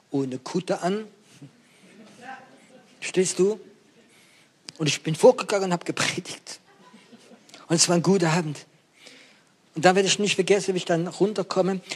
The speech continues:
sagt meine Frau im Auto abends, "Piero, wie kannst du das machen? Achtzig Prozent vom Raum war total ablehnend zu dir und du gehst da vorne, wie du schon jahrelang die kennen würdest und hast losgelegt", verstehst du? Hey,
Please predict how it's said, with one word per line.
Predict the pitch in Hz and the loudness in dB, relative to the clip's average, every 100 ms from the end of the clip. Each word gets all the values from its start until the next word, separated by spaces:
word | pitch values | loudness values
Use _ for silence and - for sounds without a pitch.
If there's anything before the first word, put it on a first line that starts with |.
| - | -14
sagt | - 185 175 | -4 -2 0
meine | 175 | 0
Frau | 170 - 165 | 0 0 -2
im | 180 | -2
Auto | - 165 160 170 | -2 -2 -2 -4
abends, | 160 170 - - - - | -4 -6 -8 -16 -20 -10
"Piero, | - 160 170 | -2 0 0
wie | 180 | -2
kannst | 190 - - 208 240 - - | -4 -4 -2 -4 -6 -8 -8
du | 185 | -8
das | 185 156 - | -6 -8 -6
machen? | 156 170 170 220 269 - - - - - - _ _ _ _ _ | -6 -4 -4 -6 -8 -14 -20 -20 -20 -20 -20 _ _ _ _ _
Achtzig | 170 - - 170 | -8 -6 -6 -6
Prozent | 190 - - 185 190 | -8 -4 -2 -4 -6
vom | 170 | -8
Raum | 151 156 170 180 | -8 -6 -6 -6
war | 160 147 | -8 -8
total | - 165 - 165 - | -8 -8 -8 -10 -8
ablehnend | 156 170 - 156 156 160 151 | -6 -6 -2 0 0 0 -2
zu | - 139 | -6 -8
dir | - 143 190 220 | -6 -4 -4 -4
und | 147 139 | -10 -8
du | 139 | -6
gehst | 151 - - | -6 -6 -8
da | 131 | -12
vorne, | - - 180 175 170 - - - | -10 -6 -6 -4 -6 -10 -16 -8
wie | 156 | -6
du | 151 | -4
schon | - 151 | -6 -6
jahrelang | 131 170 160 160 156 | -4 -6 -6 -6 -8
die | 151 | -8
kennen | - 190 180 | -6 -6 -6
würdest | 170 160 151 | -8 -8 -10
und | 165 147 | -10 -8
hast | 165 - | -8 -8
losgelegt", | 175 214 240 220 - 214 175 - | -6 -4 -6 -6 0 2 2 -2
verstehst | - 151 165 - | -8 -6 -6 -6
du? | 143 - - - - - - - _ _ - - - - | -10 -12 -20 -20 -20 -20 -20 -20 _ _ -20 -20 -20 -20
Hey, | - 220 | -10 -10